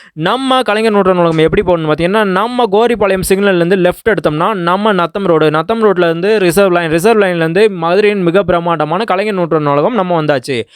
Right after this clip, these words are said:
வாழ்க்கையவே ரொம்ப எளிதா காட்டக்கூடிய ஒரு சில விஷயங்கள் அங்க பார்த்தோம். அது என்னன்னு பாத்தீங்கன்னா, "புத்தகத்தில் உலகை படித்தால் அறிவு செழிக்கும், உலகத்தையே புத்தகமாக படித்தால் அனுபவம் தலைக்கும்" அப்படிங்கிற இந்த ஒரு விஷயத்தை அழகா நம்ம வாழ்க்கைக்குள்ள தாண்டா அப்படின்னு காணிக்கிற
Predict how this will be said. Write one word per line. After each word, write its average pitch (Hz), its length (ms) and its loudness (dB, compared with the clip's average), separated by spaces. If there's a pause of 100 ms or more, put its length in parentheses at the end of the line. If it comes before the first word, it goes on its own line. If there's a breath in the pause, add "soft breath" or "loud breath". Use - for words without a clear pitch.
(200 loud breath)
வாழ்க்கையவே 202 500 0
ரொம்ப 202 220 0
எளிதா 196 380 4
காட்டக்கூடிய 165 400 2
ஒரு 190 180 2
சில 165 180 2
விஷயங்கள் 180 380 0
அங்க 151 140 -2
பார்த்தோம். 147 320 -2
அது 180 120 2
என்னன்னு 160 320 0
பாத்தீங்கன்னா, 135 340 -2 (340 loud breath)
"புத்தகத்தில் 247 500 0
உலகை 214 300 4
படித்தால் 190 320 0
அறிவு 180 280 0
செழிக்கும், 175 380 0
உலகத்தையே 175 480 2
புத்தகமாக 185 460 0
படித்தால் 165 320 0
அனுபவம் 160 440 0
தலைக்கும்" 147 380 -2
அப்படிங்கிற 131 220 -2
இந்த 196 480 0
ஒரு 190 140 0
விஷயத்தை 156 400 0
அழகா 196 460 0
நம்ம 165 340 2
வாழ்க்கைக்குள்ள 180 380 0
தாண்டா 151 240 0
அப்படின்னு 139 240 -4
காணிக்கிற 139 340 -2